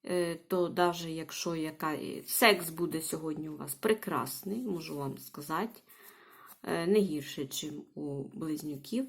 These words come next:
все буде супер. І ось у нас така ще є овни сьогодні такі у нас, е, і, е, до речі, скорпіони. Тут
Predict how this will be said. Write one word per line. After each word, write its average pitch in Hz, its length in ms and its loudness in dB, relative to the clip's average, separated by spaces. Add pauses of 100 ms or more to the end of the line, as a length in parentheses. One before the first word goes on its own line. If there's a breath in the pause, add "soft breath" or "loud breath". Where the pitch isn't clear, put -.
все - 220 -2
буде 143 340 -4
супер. 202 480 -2 (260)
І 175 160 -2
ось 139 440 -2
у - 100 -12
нас 143 340 -10
така 135 360 -4
ще - 220 -4
є 139 300 -8 (1040 soft breath)
овни 175 420 4
сьогодні 214 540 4
такі 202 360 2
у 202 100 8
нас, 196 540 0 (680 soft breath)
е, 175 580 2
і, 147 440 -2
е, - 140 -8 (460)
до 131 180 -4
речі, 143 360 -2
скорпіони. 160 920 0
Тут - 380 -8